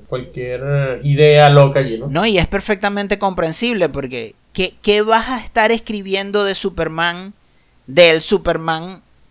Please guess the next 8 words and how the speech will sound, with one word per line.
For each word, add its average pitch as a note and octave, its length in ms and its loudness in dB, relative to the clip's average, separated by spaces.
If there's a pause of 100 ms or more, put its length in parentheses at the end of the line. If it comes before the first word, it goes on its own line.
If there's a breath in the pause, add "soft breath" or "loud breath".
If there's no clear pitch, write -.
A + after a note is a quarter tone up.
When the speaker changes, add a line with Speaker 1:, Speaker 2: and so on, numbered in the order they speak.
(220)
Speaker 2:
inicial F3+ 760 -2 (120)
en E3+ 220 -4
ochenta E3 640 -6
años, D#3+ 360 -10
después D#3 360 -6
de E3+ 80 -4
ochenta D#3+ 560 -4
años? F3 300 -8